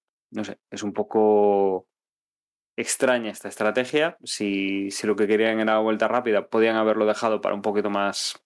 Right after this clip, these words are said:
más tarde, porque el coche al final tenía todavía trece vueltas de, de gasolina y, y iba a empezar a quemar los neumáticos, pues, antes de, de, digamos, estar en una posición óptima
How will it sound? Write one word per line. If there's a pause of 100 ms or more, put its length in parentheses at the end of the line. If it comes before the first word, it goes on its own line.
más
tarde,
porque
el
coche
al
final (520)
tenía
todavía
trece
vueltas
de,
de
gasolina
y, (220)
y
iba
a
empezar
a
quemar
los
neumáticos,
pues,
antes
de, (760)
de,
digamos,
estar
en
una
posición
óptima